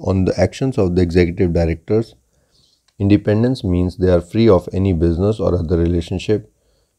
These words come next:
which could materially interfere with the exercise of their independent judgment. Board should disclose in the annual report which of the N E Ds are considered to be independent.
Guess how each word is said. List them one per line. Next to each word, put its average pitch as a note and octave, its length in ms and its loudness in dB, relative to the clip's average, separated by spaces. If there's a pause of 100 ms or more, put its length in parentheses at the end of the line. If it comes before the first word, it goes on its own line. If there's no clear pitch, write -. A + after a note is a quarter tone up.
which B2 240 2
could G2 160 2
materially F#2 640 2
interfere F#2 640 -2
with F2 260 0
the F2 80 2
exercise A2 520 2
of E2+ 180 2
their F2+ 160 0
independent F2 640 -2
judgment. G2+ 460 -4 (640)
Board A#2+ 300 4
should F2+ 220 -2
disclose F2+ 480 0
in F2+ 160 0
the F2 60 -2
annual G2 340 2
report F2+ 480 -2
which G#2 220 -2
of E2+ 180 0
the E2+ 220 -2
N F#2+ 120 0
E F#2 120 2
Ds F2+ 260 0
are E2+ 140 0
considered F#2+ 480 0
to F2 100 -4
be E2 160 -2
independent. F2+ 580 -4